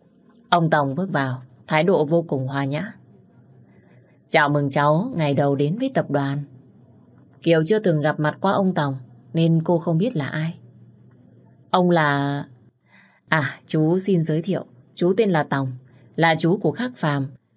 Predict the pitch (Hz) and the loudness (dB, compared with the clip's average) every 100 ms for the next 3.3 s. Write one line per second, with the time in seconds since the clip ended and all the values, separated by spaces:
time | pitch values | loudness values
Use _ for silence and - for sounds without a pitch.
0 | _ _ _ - 196 190 214 196 175 143 | _ _ _ -4 -2 2 2 4 2 2
1 | 156 143 131 165 180 165 185 254 240 208 | 0 2 2 2 0 0 0 -2 -4 -4
2 | 196 202 - _ - 220 202 156 151 147 | -4 -6 -18 _ -4 0 0 2 2 2
3 | 143 143 160 | 0 -4 -6